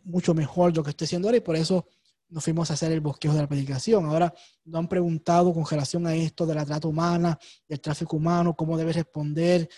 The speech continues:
el capellán hacia estas situaciones, cuáles son los indicadores que debe hacer, eh, en, mi-, mirar el capellán a ver si, si alguna persona está pasando por esta situación. Y co-, con esa sugerencia, pues nosotros seguimos desarrollando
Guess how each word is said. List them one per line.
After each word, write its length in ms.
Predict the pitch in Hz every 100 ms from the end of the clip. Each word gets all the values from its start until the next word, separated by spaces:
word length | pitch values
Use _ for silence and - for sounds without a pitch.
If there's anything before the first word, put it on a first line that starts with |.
| _ _ -
el 120 | 147
capellán 500 | 147 147 143 151 165
hacia 200 | 151 151
estas 200 | - 147
situaciones, 720 | 151 143 131 - 180 180 165 - -
cuáles 200 | - 175 170
son 80 |
los 140 | 196 190
indicadores 880 | 160 170 - 147 160 196 226 190 -
que 120 | 147
debe 240 | 156 170
hacer, 380 | 156 175 175 170 - _ _
eh, 200 | 156 151
en, 220 | 170 160 _ _ _
mi-, 420 | 143 175 175 160
mirar 560 | 160 151 165 185 180 - _ _ -
el 120 | 151
capellán 580 | 156 151 143 156 175 175
a 80 |
ver 180 | 151 156
si, 360 | - 170 156 -
si 380 | - - 156 147
alguna 300 | 147 156 170
persona 260 | 156 156 156
está 180 | 165
pasando 540 | - 147 160 165 165 156 - - -
por 140 | - 147
esta 180 | -
situación. 600 | 147 151 160 - 214 226 - - - -
Y 100 | 202
co-, 280 | - 214 -
con 180 | 175
esa 160 | 180 220
sugerencia, 560 | 214 180 180 226 233 208
pues 120 | 156
nosotros 280 | 139 170 175
seguimos 340 | 156 160 180
desarrollando 840 | 160 147 139 139 156 170 170 160